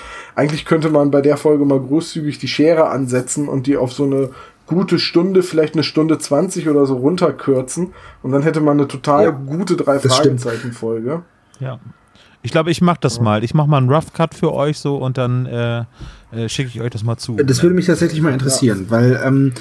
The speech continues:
Speaker 2: ja, also es ist durch die vielen auch ausgedehnten Szenen, die im normalen Hörspiel, in einem normal-, in einer normalen Folge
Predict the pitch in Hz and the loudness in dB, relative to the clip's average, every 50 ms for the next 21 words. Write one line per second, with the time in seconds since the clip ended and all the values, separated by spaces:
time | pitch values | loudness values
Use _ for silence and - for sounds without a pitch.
0 | - - - - - _ - - - _ _ _ _ _ 135 113 92 127 143 139 | -12 -20 -20 -20 -20 _ -20 -20 -20 _ _ _ _ _ -6 -6 -2 0 0 2
1 | 123 117 104 85 80 117 120 135 139 143 131 131 143 156 151 - - - - _ | 2 2 0 0 0 2 2 4 4 2 2 0 0 0 0 0 -2 -4 -10 _
2 | _ _ _ _ - 131 127 160 165 - - 160 127 - - - 190 208 208 190 | _ _ _ _ -10 -2 0 0 0 0 -2 -4 -4 -4 -2 0 2 2 4 2
3 | 175 170 165 160 156 151 - - - _ _ _ _ _ _ _ _ _ _ _ | 2 0 0 -2 -2 -4 -6 -8 -14 _ _ _ _ _ _ _ _ _ _ _
4 | _ _ _ _ - 123 123 120 - - 120 160 190 202 - - 156 120 110 117 | _ _ _ _ -4 -4 -4 -4 -4 -2 0 2 2 2 2 0 0 2 2 2
5 | 110 113 - 98 113 - - - - - 123 113 113 113 110 113 113 117 117 117 | 2 2 0 -2 -4 -4 -4 -4 0 0 2 2 2 2 2 2 2 2 2 2
6 | 117 110 117 120 120 127 135 143 143 131 143 139 123 - - - 127 123 123 123 | 2 2 2 2 2 2 2 2 4 4 4 2 2 0 0 2 4 4 4 4
7 | 120 - 113 117 113 110 110 107 107 107 110 113 117 117 107 104 113 113 110 113 | 2 2 0 0 0 0 0 0 0 0 0 0 0 -2 0 0 0 0 2 2
8 | 110 110 131 139 123 - 135 135 131 123 | 2 2 0 0 2 2 2 2 2 0